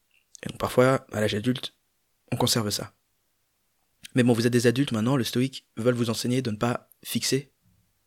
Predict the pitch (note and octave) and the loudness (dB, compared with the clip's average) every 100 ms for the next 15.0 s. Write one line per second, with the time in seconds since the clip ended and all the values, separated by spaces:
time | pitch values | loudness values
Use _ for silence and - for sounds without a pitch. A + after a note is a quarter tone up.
0 | _ _ - B2 A#2+ A#2 B2+ A#2 G#2+ G2+ | _ _ -6 -2 0 -2 -4 -8 -8 -6
1 | - - _ _ _ _ _ _ _ _ | -8 -10 _ _ _ _ _ _ _ _
2 | _ _ - G2+ G#2+ G#2+ G#2+ G#2+ G#2 G#2 | _ _ -10 -6 -4 -4 -4 -2 -4 -6
3 | - C#3+ - - C3 - _ _ _ _ | -4 -4 -2 -2 -2 -6 _ _ _ _
4 | _ _ _ _ _ - - G2+ G#2+ - | _ _ _ _ _ -12 -8 -4 -4 -2
5 | G#2 G2+ _ _ _ - A2 G#2+ - G2+ | -4 -4 _ _ _ -14 -8 -6 -6 -8
6 | - - - _ _ _ G#2+ - - G#2+ | -8 -12 -14 _ _ _ -14 -8 -6 -4
7 | G#2+ B2 - A2+ A#2 A2 G#2+ G#2 _ _ | -4 -4 -4 -4 -4 -6 -6 -10 _ _
8 | _ _ _ _ _ _ _ - A#2 A#2 | _ _ _ _ _ _ _ 0 2 4
9 | C#3 C3 A#2 A2+ A2 D3 B2+ D#3 - A2+ | 6 6 4 2 4 2 2 0 0 -2
10 | - - B2 A#2+ A#2+ D3 A2 G#2+ A2 - | -6 -6 -2 0 2 2 0 0 -2 0
11 | D3 - _ A#2 - B2 B2 A#2+ C3 - | -2 -2 _ -8 -2 0 2 2 2 0
12 | A2+ G#2+ G#2 - G#2 _ _ _ _ _ | 0 -2 -4 -8 -12 _ _ _ _ _
13 | _ _ _ _ _ _ - - A2 C3+ | _ _ _ _ _ _ -14 -4 -2 0
14 | C3 B2 C3+ B2 G#2+ G#2+ G2+ - C3+ D#3+ | 2 2 2 0 0 0 0 0 0 -2